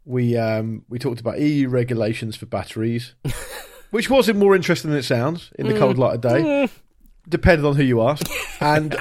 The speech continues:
Speaker 1: um, we talked about a guy with jet, with a, with a jet ski. Now, the jet ski
Speaker 2: Good.
Speaker 1: chat was very well received. Now, and what I should do is actually just follow up on that very, very briefly, if I may.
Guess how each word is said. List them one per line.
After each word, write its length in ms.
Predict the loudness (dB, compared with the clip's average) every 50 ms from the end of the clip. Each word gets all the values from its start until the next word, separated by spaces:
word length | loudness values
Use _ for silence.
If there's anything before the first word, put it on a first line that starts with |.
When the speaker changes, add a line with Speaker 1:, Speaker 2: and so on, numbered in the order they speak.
| -4
Speaker 1:
um, 380 | 0 2 2 4 4 2 2 2
we 100 | 0 0
talked 280 | 2 4 2 2 2 0
about 260 | 2 4 4 4 2
a 60 | 2
guy 180 | 2 4 4 4
with 140 | 4 2
jet, 200 | 2 2 0 0
with 140 | 0 -2 -4
a, 180 | -4 -6 -6 -6 -2
with 100 | -2 0
a 40 | 2
jet 200 | 2 0 0 0
ski. 160 | -2 -6 -6 -8 -6 -2
Now, 140 | 0 2 2
the 80 | 2
jet 260 | 4 4 4 4 4
ski 160 | 2 0 0 2
Speaker 2:
Good. 120 | 2 4 4
Speaker 1:
chat 200 | 4 4 4 2
was 100 | 0 -2
very 260 | 0 2 4 4 4
well 140 | 4 4 4 2
received. 380 | 2 0 0 2 2 2 0
Now, 180 | 0 -2 -2 -2
and 160 | -2 -2 0
what 140 | 0 0 0
I 40 | 0
should 200 | -2 -4 -2 0
do 140 | 2 2
is 120 | 2 2 0
actually 260 | -2 -2 -2 -4 -4
just 120 | -4 -4
follow 300 | -2 0 0 2 2 2
up 180 | 2 2 0 0
on 160 | -2 -2 -2
that 180 | -4 -6 -6 -4
very, 200 | -4 -2 -2 -2
very 180 | -2 -2 -2
briefly, 400 | -2 -2 -4 -4 -4 -2 -2 -2
if 100 | -2 -2
I 120 | -2 -4 -4
may. 560 | -4 -4 -4 -2 -4 -4 -6 -6 -8 -8 -10